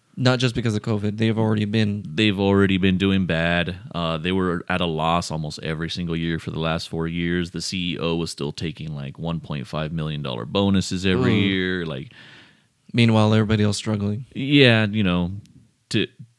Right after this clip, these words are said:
Speaker 2: typical negative capitalism kinda thing.
Speaker 1: Eh, the dark side of capitalism. But
Speaker 2: Yeah, yeah, pretty much. But, you know, so obviously when this happened, there was nothing in reserve because, you know, the company wasn't doing great.
Speaker 1: Mm-hmm.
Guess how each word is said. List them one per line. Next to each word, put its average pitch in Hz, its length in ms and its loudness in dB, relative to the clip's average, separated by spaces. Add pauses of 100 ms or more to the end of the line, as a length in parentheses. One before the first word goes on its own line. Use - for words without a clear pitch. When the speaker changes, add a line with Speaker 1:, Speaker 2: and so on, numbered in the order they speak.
(100)
Speaker 2:
typical 95 580 0 (720)
negative 90 460 2
capitalism 85 680 -2 (300)
kinda 87 220 -2
thing. 85 320 -6 (480)
Speaker 1:
Eh, 135 240 2 (100)
the 120 60 -4
dark 107 220 0
side 110 160 -2
of 107 80 -4
capitalism. 113 460 -4
But 107 120 -10
Speaker 2:
Yeah, 120 420 6
yeah, 95 280 6
pretty 98 260 0
much. 87 400 -2
But, 156 380 4 (100)
you 113 140 4
know, 98 260 4
so 92 180 0
obviously 101 440 4
when 95 180 2
this 95 200 0
happened, 92 380 0
there 92 120 2
was 87 220 -2
nothing 92 440 0
in 90 80 -2
reserve 82 420 -4
because, - 720 -10 (880)
you 104 140 0
know, 76 100 -4
the 90 120 -2
company 82 320 -4
wasn't 82 260 -2
doing 110 240 4
great. 64 240 -6
Speaker 1:
Mm-hmm. 113 320 2